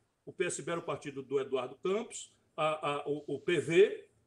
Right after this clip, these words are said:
que, que, que, que tá conosco também, e o P D T, que é o meu partido, e nós vamos chamar uma manifestação, chamar, é, Janelas pela Democracia.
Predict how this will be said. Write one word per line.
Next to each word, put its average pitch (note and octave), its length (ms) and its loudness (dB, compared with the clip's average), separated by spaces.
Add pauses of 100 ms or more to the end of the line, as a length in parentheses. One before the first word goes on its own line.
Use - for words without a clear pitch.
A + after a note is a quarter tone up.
(340)
que, C3+ 140 -14
que, B2 300 -8
que, A#2 180 -8
que A2+ 160 -8
tá C3 160 4
conosco C3+ 380 6
também, E3 240 6
e - 20 2
o C4 100 -2
P D#3 140 4
D F3+ 160 6
T, G3 220 6
que - 80 0
é F3 40 2
o D3 60 -2
meu C#3 140 6
partido, D#3+ 560 -6 (320)
e F3 40 -6
nós G3+ 160 8
vamos A3+ 200 4
chamar G#3 400 -2
uma G3+ 160 -2
manifestação, E3+ 760 -4
chamar, F3+ 480 -2 (140)
é, D3+ 160 -2
Janelas G3+ 880 2
pela G#3 220 8
Democracia. G3+ 800 -2